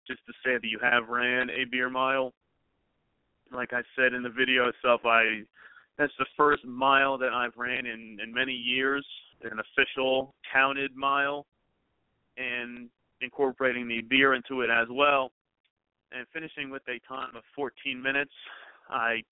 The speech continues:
I can't really complain too much about that 'cause I turned out a lot better than I would have thought going into it. 'Cause, you know, when you're running down there and that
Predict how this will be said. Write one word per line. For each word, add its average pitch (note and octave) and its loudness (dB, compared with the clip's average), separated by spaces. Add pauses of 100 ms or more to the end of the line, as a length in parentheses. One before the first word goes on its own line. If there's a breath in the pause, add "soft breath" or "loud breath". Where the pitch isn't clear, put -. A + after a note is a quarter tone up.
(160)
I A#2 2
can't B2 0
really A#2 -4
complain A#2 -4
too C#3 0
much B2 4 (680 soft breath)
about A2+ -2
that G#2+ -4
'cause A2+ -8
I - -10
turned B2 -4
out A2+ 4
a G#2+ 0
lot A#2 2 (100)
better A2+ 0
than A2+ -6
I G#2+ -2
would A2 -8
have F#2+ -8 (140)
thought A#2+ 2
going G#2+ -2
into A2+ -2
it. G#2+ 2 (720 soft breath)
'Cause, G#2+ -2
you A2+ -8
know, A2+ 0
when A2+ -2
you're A#2+ 4
running B2 4
down A#2+ 4
there A#2+ 0
and A2+ -6
that A2+ -2